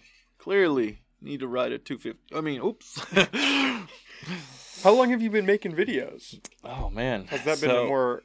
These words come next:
Speaker 1: yeah,
Speaker 2: recent thing, or?
Speaker 1: you know, over ten years I've been making motorcycle videos. Um,
Speaker 2: Oh, wow.
Speaker 1: the Shift Like Alex channel is, uh, just more, um, after I got involved with the Humboldt on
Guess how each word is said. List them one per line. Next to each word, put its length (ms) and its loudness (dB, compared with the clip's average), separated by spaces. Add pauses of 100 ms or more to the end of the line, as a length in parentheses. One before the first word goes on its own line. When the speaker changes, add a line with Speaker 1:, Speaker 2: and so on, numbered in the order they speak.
(120)
Speaker 1:
yeah, 220 -2
Speaker 2:
recent 280 0
thing, 240 0
or? 160 -4
Speaker 1:
you 60 -6
know, 160 -8 (340)
over 180 -6
ten 280 -6
years 440 -8 (100)
I've 80 -12
been 120 -8
making 480 -8
motorcycle 440 -6
videos. 440 -8
Um, 240 -10 (420)
Speaker 2:
Oh, 100 4
wow. 200 6
Speaker 1:
the 100 4
Shift 300 -2
Like 220 -2
Alex 400 2
channel 500 -6 (100)
is, 360 -8
uh, 320 -2
just 460 -18 (540)
more, 680 -2 (760)
um, 520 -4
after 260 -4
I 60 -2
got 260 -2
involved 340 -6
with 120 -18
the 80 -10
Humboldt 300 -6
on 140 -6